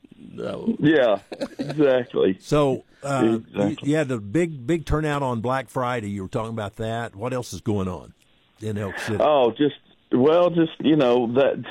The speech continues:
Speaker 2: So along with that Black Friday, when, when everybody has been shopping in Elk City, they, they give 'em these tickets for so many ever dollars,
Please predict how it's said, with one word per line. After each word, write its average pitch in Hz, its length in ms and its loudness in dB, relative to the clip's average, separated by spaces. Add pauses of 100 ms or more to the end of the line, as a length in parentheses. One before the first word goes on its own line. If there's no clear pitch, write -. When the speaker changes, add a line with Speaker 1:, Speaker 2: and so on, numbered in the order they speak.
Speaker 2:
So 139 500 4
along 143 420 4
with 170 140 4
that 139 200 2
Black 131 280 4
Friday, 113 420 4
when, 110 280 2 (160)
when 107 380 4 (160)
everybody 120 680 4
has 107 160 2
been 104 260 2 (140)
shopping 131 420 2
in 107 100 4
Elk 104 200 4 (100)
City, 104 220 4
they, 104 240 2 (480)
they 110 120 4
give 120 240 2
'em 120 180 6
these 107 140 4 (180)
tickets 120 380 0 (200)
for 107 160 2 (160)
so 127 100 4
many 120 260 6
ever 107 180 2
dollars, 110 540 4